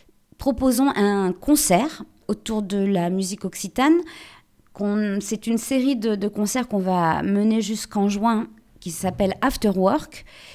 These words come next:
qui chaque, euh, vendredi aura un thème différent. Là, c'est le thème, euh, donc occitan,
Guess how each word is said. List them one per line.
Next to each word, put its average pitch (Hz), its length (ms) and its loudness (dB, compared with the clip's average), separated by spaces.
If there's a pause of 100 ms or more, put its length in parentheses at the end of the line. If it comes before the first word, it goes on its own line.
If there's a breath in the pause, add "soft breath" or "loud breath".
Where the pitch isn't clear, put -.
(240 loud breath)
qui 196 340 -6
chaque, 254 440 -4
euh, 202 240 2
vendredi 214 800 0 (840)
aura 214 400 2
un 214 140 4
thème 285 320 8
différent. 196 440 -2
Là, 202 140 -2
c'est 190 140 -6
le 170 120 -2
thème, 196 260 0
euh, - 120 -2
donc 165 300 -4
occitan, - 520 -6